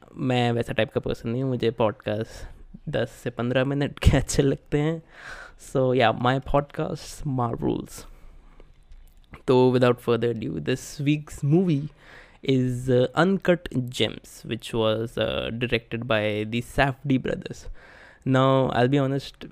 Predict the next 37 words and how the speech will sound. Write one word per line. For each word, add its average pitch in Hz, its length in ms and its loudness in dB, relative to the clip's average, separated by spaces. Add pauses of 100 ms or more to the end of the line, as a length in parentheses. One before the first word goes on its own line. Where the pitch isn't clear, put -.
(100)
मैंने 117 480 0
इन 120 140 -2
लोग 117 220 -2
की 120 160 -2
ज़्यादा 113 280 -2
फिल्म्स 123 400 -4
देखी 120 260 0
नहीं 143 120 -2
है, 151 60 -2
but 127 240 2 (140)
I 120 140 0
know 120 200 0
कि 120 120 -8
ये 117 140 -2
लोग 120 260 0 (440)
इंडी 131 600 4
फिल्म 131 340 -2
बैकग्राउंड 127 460 2
से 131 140 -2
हैं। 139 220 -2 (320)
तो 135 380 -2
जिन 135 200 4
लोग 143 140 4
को 147 200 6 (240)
इंडी 143 360 4
फिल्म 131 340 -2
का 131 140 0
मतलब 120 380 -2
नहीं 127 100 -4
पता, 120 240 -2
it 123 200 -2
is 123 120 -6
basically, 135 540 0 (680)
these 156 260 4 (120)
films 170 280 0
are 131 400 4
not 131 320 2